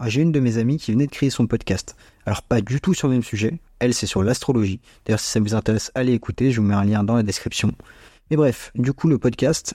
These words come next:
est apparu un peu comme une évidence. Déjà parce que ça demande pas beaucoup d'investissement matériel, juste un micro et un logiciel de montage mixage. Parce qu'il y a pas énormément de créateurs moto qui en font, en tout cas pas comme je le vois. Alors évidemment, on a des mastodontes dans le podcast,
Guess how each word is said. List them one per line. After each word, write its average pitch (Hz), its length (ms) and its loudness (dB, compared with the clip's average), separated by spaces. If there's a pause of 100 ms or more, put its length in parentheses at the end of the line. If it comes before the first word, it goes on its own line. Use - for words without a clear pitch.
(160)
est - 160 -2
apparu 117 400 0
un 139 100 0
peu 147 160 -4
comme 123 180 0
une 107 100 4
évidence. 95 480 -4 (420)
Déjà 120 240 2
parce 135 180 0
que - 80 -4
ça 117 140 -2
demande 110 220 4
pas 131 80 2
beaucoup 123 200 0
d'investissement 117 540 2
matériel, 92 500 0 (140)
juste - 300 -2
un 113 40 4
micro 120 460 2
et 127 80 -2
un 113 80 2
logiciel 107 380 0
de 110 80 0
montage 104 360 2
mixage. 92 460 -2 (720)
Parce - 140 -2
qu'il - 80 0
y - 20 4
a - 20 -6
pas 156 120 4
énormément 147 280 4
de 135 60 4
créateurs 110 340 0
moto 104 280 2
qui - 120 -4
en 95 100 0
font, 131 360 0
en 117 100 0
tout - 140 -6
cas 139 260 -2 (380)
pas 147 100 0
comme 131 220 0
je 110 80 0
le 107 60 0
vois. 92 200 -4 (480)
Alors 110 320 0
évidemment, 127 560 2 (180)
on 123 140 2
a 117 80 4
des 110 100 0
mastodontes 113 640 0 (220)
dans 123 140 4
le 123 40 4
podcast, 113 640 -2